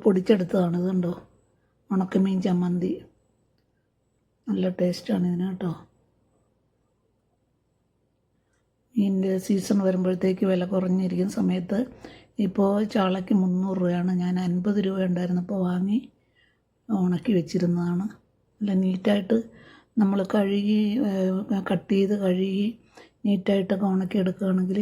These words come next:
നമ്മൾ എത്ര നാൾ വേണമെങ്കിലും ഇരുന്നോളൂ. ഇത് കണ്ടോ, നല്ല ചമ്മന്തിയാണ് കേട്ടോ. ഈ മഴ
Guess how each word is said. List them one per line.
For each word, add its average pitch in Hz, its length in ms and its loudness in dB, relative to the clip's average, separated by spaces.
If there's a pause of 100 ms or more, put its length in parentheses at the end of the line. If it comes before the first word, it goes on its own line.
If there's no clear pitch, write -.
(120)
നമ്മൾ 214 240 0
എത്ര - 220 -4
നാൾ 185 280 0
വേണമെങ്കിലും 185 380 0
ഇരുന്നോളൂ. 175 400 0
ഇത് 185 120 0 (680)
കണ്ടോ, 180 240 2 (1000)
നല്ല 190 300 0
ചമ്മന്തിയാണ് 180 600 0
കേട്ടോ. 180 240 -6 (3250)
ഈ 202 100 2 (120)
മഴ 190 220 0